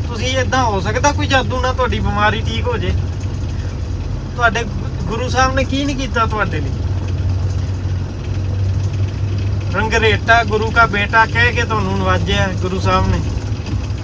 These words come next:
ਤੁਹਾਡੇ ਕੁਰਬਾਨੀਆਂ ਨਾਲ ਤਾਂ ਇਹ ਧਰਮ ਖੜਾ, ਤੇ ਤੁਸੀਂ ਅੱਜ ਛੱਡ ਕੇ ਚੱਲੇ ਹੋ, ਤੇ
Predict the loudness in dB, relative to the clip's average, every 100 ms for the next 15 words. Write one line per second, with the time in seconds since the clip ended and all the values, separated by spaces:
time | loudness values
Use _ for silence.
0 | -4 2 4 4 6 6 6 4 4 2
1 | 4 2 2 2 4 6 6 4 2 2
2 | 0 0 2 4 4 4 0 0 -4 0
3 | 2 4 4 4 4 4 2 2 2 2
4 | 2 4 2 0